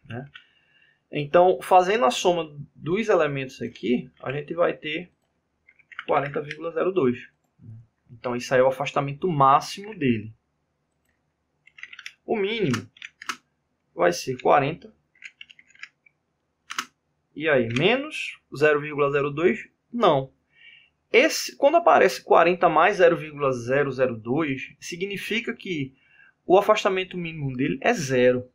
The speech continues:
né? Então, por norma, não precisa aparecer o zero, porque iria aparecer menos zero vírgula zero zero,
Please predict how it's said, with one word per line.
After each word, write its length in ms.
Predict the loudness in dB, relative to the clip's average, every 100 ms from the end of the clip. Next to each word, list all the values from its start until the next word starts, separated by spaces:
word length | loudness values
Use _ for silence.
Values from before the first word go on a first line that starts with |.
| _ _ _ -18
né? 300 | -14 -14 -12
Então, 840 | -10 -10 -2 0 2 -2 -6 -6 -8 _ _ _ _ 4
por 220 | 6 6
norma, 640 | 4 6 6 6 2 0 -2
não 360 | 0 4 4 2
precisa 600 | 2 2 2 -2 -2 2
aparecer 420 | 4 4 2 0
o 120 | 0
zero, 380 | 0 2 0 0
porque 360 | -6 2 2 2 -8 -18 -18 -8
iria 220 | 2 4
aparecer 480 | 4 4 4 2 -2
menos 720 | 0 0 0 2 2 0 -4 -10
zero 400 | 0 4 6 4
vírgula 360 | 2 0 2
zero 300 | 4 2 2
zero, 500 | 0 2 2 2 -2